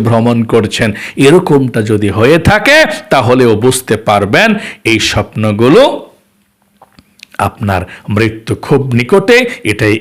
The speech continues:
ইঙ্গিত দিচ্ছে। এই নয়টি বিষয় লেখাটিতে মৃত্যু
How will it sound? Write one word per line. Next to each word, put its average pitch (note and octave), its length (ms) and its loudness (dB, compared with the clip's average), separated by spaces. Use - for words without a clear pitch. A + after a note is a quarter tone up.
ইঙ্গিত G#2 420 -2
দিচ্ছে। - 420 -6
এই A#3+ 80 4
নয়টি A#3 340 4
বিষয় G3 320 4
লেখাটিতে D#3 560 2
মৃত্যু F3 440 2